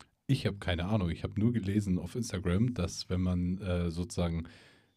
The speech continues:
mit Partei ergreift, äh, man sich so Absperrband an die Türgriffe machen soll,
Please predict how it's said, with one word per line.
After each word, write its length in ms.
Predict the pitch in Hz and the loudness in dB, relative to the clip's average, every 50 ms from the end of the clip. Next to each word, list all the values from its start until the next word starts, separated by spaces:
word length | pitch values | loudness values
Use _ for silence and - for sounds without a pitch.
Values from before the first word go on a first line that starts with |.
| _ _ _ _ - | _ _ _ _ -8
mit 340 | 87 87 90 98 127 123 - | -6 -2 0 0 0 0 2
Partei 380 | - 104 95 101 - 107 113 | 0 0 2 4 4 4 6
ergreift, 720 | 110 92 90 - - 85 82 90 101 107 104 - - - - | 6 4 2 -2 -2 0 2 2 2 2 0 -2 -8 -10 -4
äh, 320 | 98 95 90 87 87 87 | 0 2 2 4 4 2
man 220 | 85 87 87 87 85 | 2 0 0 0 0
sich 160 | - 87 - | -2 -4 -6
so 120 | - 85 85 | -6 -6 -6
Absperrband 600 | 117 - - - - 92 98 92 90 90 85 - | -6 -6 -6 -4 -4 -2 0 0 0 0 -2 -2
an 160 | - 92 90 | -4 -2 -2
die 360 | 85 85 82 82 82 85 82 | -2 -2 -2 -2 -4 -4 -4
Türgriffe 420 | - - 113 117 107 92 82 - 92 | -2 0 0 0 0 -2 -4 -2 -2
machen 240 | 87 87 - - 92 | -4 -4 -4 -4 -4
soll, 420 | 85 87 85 87 85 85 82 78 | -2 0 0 2 2 0 0 -4